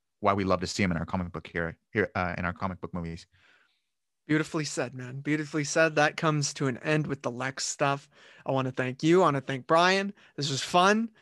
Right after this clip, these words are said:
Speaker 2: Lex is a great, I, in my opinion, he's the big baddie of the D C universe.
Speaker 1: Yeah.
Speaker 2: And, but that might be arguable, 'cause next month we're gonna be talking about Darkseid ending this year of villainy.
Speaker 1: <laughs>
Speaker 2: We're gonna be talking about the one.
Speaker 1: Nah, he is the one, bro.
Speaker 2: We'll,
Speaker 1: He,
Speaker 2: we'll, we'll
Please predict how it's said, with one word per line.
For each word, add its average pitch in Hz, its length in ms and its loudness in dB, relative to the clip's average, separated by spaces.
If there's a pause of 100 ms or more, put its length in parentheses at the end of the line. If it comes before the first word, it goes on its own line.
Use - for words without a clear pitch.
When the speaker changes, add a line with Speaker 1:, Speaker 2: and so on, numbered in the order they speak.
(260)
Speaker 2:
Lex 175 300 4
is 170 140 2
a 165 40 2
great, 175 320 6
I, 156 220 2
in 160 100 2
my 170 160 6
opinion, 185 340 2
he's 143 240 0
the 143 80 -6
big 151 280 4
baddie 160 340 4
of 147 140 0
the 143 80 -8
D 160 160 2
C 165 200 -4
universe. 175 580 -4 (340)
Speaker 1:
Yeah. 95 220 -2
Speaker 2:
And, 151 320 2
but 175 320 4
that 190 240 6
might 208 160 6
be 220 100 6
arguable, 220 600 6
'cause 156 160 4
next 202 260 6
month 208 320 4 (320)
we're 151 80 -2
gonna 185 100 8
be 170 140 6
talking 190 180 6
about 175 280 4
Darkseid 143 680 2
ending 170 320 8
this 160 200 10
year 160 180 10
of 147 80 6
villainy. 151 500 8 (120)
Speaker 1:
<laughs> 302 120 -2
Speaker 2:
We're 208 140 10
gonna 220 100 10
be 220 120 6
talking 214 240 8
about 202 200 6
the 208 100 8
one. 170 460 4 (220)
Speaker 1:
Nah, 160 300 10
he 202 180 8
is 196 340 10
the 156 340 8
one, 107 280 4
bro. 98 160 2
Speaker 2:
We'll, 190 200 6
Speaker 1:
He, - 80 2
Speaker 2:
we'll, 226 280 10
we'll 214 140 10